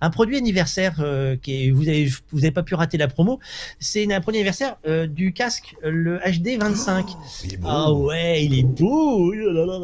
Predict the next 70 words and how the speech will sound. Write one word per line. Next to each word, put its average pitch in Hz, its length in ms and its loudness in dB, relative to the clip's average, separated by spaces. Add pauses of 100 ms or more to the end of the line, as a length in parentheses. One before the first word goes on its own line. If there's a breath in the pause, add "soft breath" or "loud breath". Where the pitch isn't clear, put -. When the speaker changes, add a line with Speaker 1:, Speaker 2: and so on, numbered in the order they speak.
Speaker 1:
là. 165 160 -2 (200 loud breath)
Alors 160 180 2
attention, 208 380 0
c'est - 160 -2
une 160 140 6
édition 170 280 2
limitée. 196 580 2
Euh, 143 220 2
c'est 175 160 0
quoi 254 140 0
son 220 140 -2
intérêt 190 260 2
d'édition 170 260 0
limitée 165 340 4
de 170 60 -6
celle-ci ? 233 420 0 (160 loud breath)
Bon, 135 80 0
à 143 60 0
part 202 100 2
le 202 80 2
fait 214 120 0
qu'il 196 160 0
est 190 60 4
jaune. 196 160 4
Speaker 2:
C'est 123 120 0
qu'il 113 140 -2
Speaker 1:
Alors, 120 80 6
Speaker 2:
est 113 40 6
Speaker 1:
ils 101 40 4
sont - 80 8
Speaker 2:
jaune. - 80 6
Speaker 1:
sympas. 185 340 2 (220)
Speaker 2:
<laughs> - 240 -6
C'est - 160 -6
qu'il 214 140 -4
Speaker 1:
Ils 202 100 -2
Speaker 2:
est 170 40 2
Speaker 1:
sont - 60 2
Speaker 2:
jaune. 165 80 4
Speaker 1:
sympas. 196 260 2
Ils, 165 320 2
ils 156 220 2
livrent 190 260 0
les 143 240 2
oreillettes 165 320 2
noires 202 340 2
si - 140 -2
t'aimes 156 200 4
pas 220 160 2
le 190 100 2
jaune. 160 360 0 (380 loud breath)
Euh, 160 580 2
c'est 156 140 -2
le 233 80 2
H 240 120 2
D 247 100 0
vingt-cinq. 240 540 -4 (100)
Euh, 156 220 -2
alors 139 160 0
j'ai 147 100 -2
regardé 254 300 -2
pour 175 120 -2
être 156 80 -2
sûr - 220 -4
qu'on 185 80 -8
parlait 135 160 -2
bien 196 160 0
du 196 100 2
même 170 140 4
modèle. 151 460 2